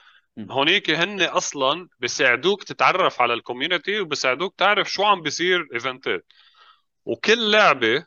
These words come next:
Speaker 2: بدك تعتبر على طول، أي لعبة عم بتصير عندك هيدا الكالندر السنة كاملة من شهر واحد لشهر اثناش. آه، خلال هف-، هالفترة كل لعبة بتعبي الكالندر تبعها ب-، ب-،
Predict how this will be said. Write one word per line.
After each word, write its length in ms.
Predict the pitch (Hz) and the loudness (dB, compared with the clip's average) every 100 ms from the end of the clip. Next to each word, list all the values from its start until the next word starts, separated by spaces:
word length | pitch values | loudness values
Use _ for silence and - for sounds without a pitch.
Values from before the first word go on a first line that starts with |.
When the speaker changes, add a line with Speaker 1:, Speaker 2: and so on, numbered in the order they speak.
| - | -4
Speaker 2:
بدك 200 | 123 - | -4 -2
تعتبر 340 | 127 175 170 | -2 0 2
على 120 | 110 | 2
طول، 360 | - 117 95 98 143 | 2 -2 -6 -6 0
أي 220 | 175 160 | 4 4
لعبة 300 | 151 147 123 | 6 4 4
عم 80 | 113 | 0
بتصير 300 | 110 139 135 | -2 0 0
عندك 260 | 131 120 | 0 0
هيدا 180 | 139 135 | 0 0
الكالندر 520 | 113 123 117 107 104 | -2 -4 -6 -6 -8
السنة 320 | 104 - 113 | -6 -6 -4
كاملة 380 | 104 113 110 165 | -2 0 2 0
من 120 | 165 | -2
شهر 260 | 113 113 110 | -4 -4 0
واحد 260 | 110 104 98 | 0 0 -4
لشهر 300 | - 95 101 | -8 -8 -10
اثناش. 520 | - 107 175 - - _ _ - - - _ - | -2 0 0 -2 -8 _ _ -20 -20 -20 _ 0
آه، 420 | 127 120 113 107 | 4 6 6 4
خلال 320 | - 147 196 | 0 2 2
هف-، 260 | 185 160 - | 2 -2 0
هالفترة 600 | 156 135 131 - 143 127 | 2 2 0 -2 -4 -4
كل 220 | - 175 | -6 0
لعبة 260 | 190 180 160 | 4 4 0
بتعبي 500 | - - 160 170 147 | -4 0 2 2 -4
الكالندر 500 | 113 147 151 127 110 | -2 -2 -2 -4 -10
تبعها 500 | - 113 131 143 151 | -10 -2 4 4 4
ب-، 60 | |
ب-، 200 | 135 123 | 2 -2